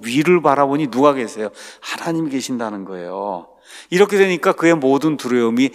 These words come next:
사라지는 이와 같은 경험이 그에게 발생을 하면서, 그럼에도 불구하고 나는 여전히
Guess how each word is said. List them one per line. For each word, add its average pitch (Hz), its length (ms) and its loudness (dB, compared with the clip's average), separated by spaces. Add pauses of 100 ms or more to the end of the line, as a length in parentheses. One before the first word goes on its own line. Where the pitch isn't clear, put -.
(180)
사라지는 165 720 0 (240)
이와 139 220 2
같은 147 260 -2
경험이 135 460 2
그에게 139 320 0
발생을 131 520 -2
하면서, 160 760 4 (380)
그럼에도 220 600 4
불구하고 170 500 2
나는 156 280 2
여전히 127 520 0